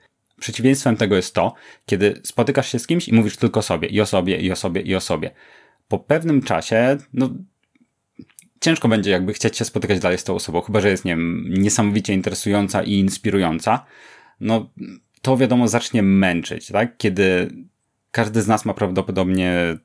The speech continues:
takie doświadczenie, w którym, nie wiem, spotkał osobę, która nie pozwala innym dojść do głosu. Ciągle tylko mówi o tym, co ona wie, że to, co ona uważa, jest najważniejsze i jej doświadczenia są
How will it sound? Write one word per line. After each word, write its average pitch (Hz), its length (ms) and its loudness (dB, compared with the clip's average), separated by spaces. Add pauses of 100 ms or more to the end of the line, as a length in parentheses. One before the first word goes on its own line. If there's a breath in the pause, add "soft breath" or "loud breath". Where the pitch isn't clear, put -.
(540)
takie 101 260 -2
doświadczenie, 90 640 -2
w - 80 -10
którym, 90 320 -2
nie 80 80 -4
wiem, - 100 -10
spotkał - 380 -2
osobę, 98 300 -2
która 92 360 -4 (580 loud breath)
nie 113 120 0
pozwala 104 340 0
innym 98 300 0
dojść 87 200 -2
do 90 120 -2
głosu. 90 400 -2 (100)
Ciągle 110 260 2
tylko 104 200 -2
mówi 101 280 2
o 95 100 0
tym, 87 580 -2
co - 180 -4
ona 113 240 4
wie, 123 300 2
że 98 120 0
to, - 180 -4
co 98 140 -2
ona 92 160 2
uważa, 87 260 0
jest - 140 -6
najważniejsze 104 640 2
i 98 100 0
jej 107 140 4
doświadczenia 98 580 -2
są 85 320 0